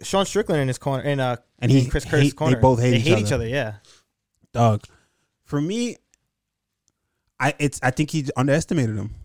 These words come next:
Speaker 1: Yeah.
Speaker 2: I think he underestimated him tremendously, and, and I think he paid for it 'cause he
Speaker 1: Yeah.
Speaker 2: was doing things and, and showboating too early.
Speaker 1: Yeah.
Speaker 2: And listen,
Speaker 1: In the first round, I mean.
Speaker 2: and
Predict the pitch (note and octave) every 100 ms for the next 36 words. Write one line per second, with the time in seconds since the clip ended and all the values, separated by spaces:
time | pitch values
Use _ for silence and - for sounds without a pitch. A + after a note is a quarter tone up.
0 | - G#2+ G#2 A#2+ B2 B2+ G#2+ B2 - A#2+
1 | A#2 A2+ A#2 A2+ G#2+ - A#2+ A2 A2+ B2
2 | C3 - C#3 B2+ A2+ A2 G#2 G#2+ G#2+ D#3
3 | - - D3+ - G#2 G2+ - A#2+ E3 B2+
4 | C#3+ F3 D#3+ C#3+ B2 A#2+ A#2 - _ _
5 | _ _ A#2 - D#3+ D#3+ C3 A#2+ A#2 -
6 | D3 - C3 B2 G2+ G2+ _ G#2 F#2 F2
7 | _ F3 G3 C3 - - F#3+ A3 E3+ G#2+
8 | G#2+ A2